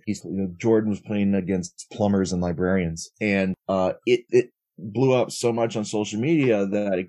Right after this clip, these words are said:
literally got on E S P N. Like, they had a segment on The Jump about it,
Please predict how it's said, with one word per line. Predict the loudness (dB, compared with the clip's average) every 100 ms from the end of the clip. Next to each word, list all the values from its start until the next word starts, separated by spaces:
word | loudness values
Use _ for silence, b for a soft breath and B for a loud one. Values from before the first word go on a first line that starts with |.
| -4
literally | 2 2 2
got | 0 -2
on | -2
E | -4
S | -6
P | -6 -4
N. | -2 -4 -6
Like, | -8 -6
they | -4
had | -4
a | -4
segment | -2 -2 -2 -4 -4
on | -6 -6
The | -8
Jump | -6 -4 -4
about | -6 -4 -4 -4
it, | -6